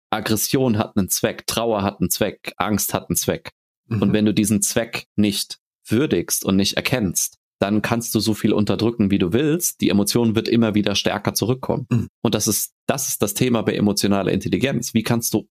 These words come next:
Speaker 1: einordnen, was da gerade kommt und auch erstmal dem, dem Kind einen Namen geben? Ja, ich fühle mich gerade so. Was ist das überhaupt? Ist das jetzt Angst? Ist das Trauer? Ist das, schäme ich mich für irgendwas? Ja.
Speaker 2: Mhm.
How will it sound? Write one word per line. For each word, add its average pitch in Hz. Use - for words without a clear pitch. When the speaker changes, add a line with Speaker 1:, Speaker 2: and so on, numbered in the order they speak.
Speaker 1:
einordnen, 123
was 113
da 104
gerade 95
kommt 160
und 117
auch 104
erstmal 113
dem, 101
dem 95
Kind -
einen 95
Namen 120
geben? 101
Ja, 117
ich -
fühle 123
mich 117
gerade 92
so. 123
Was 107
ist -
das 107
überhaupt? -
Ist -
das -
jetzt -
Angst? -
Ist -
das 104
Trauer? 113
Ist -
das, -
schäme 123
ich 117
mich 117
für 113
irgendwas? 98
Ja. 107
Speaker 2:
Mhm. 110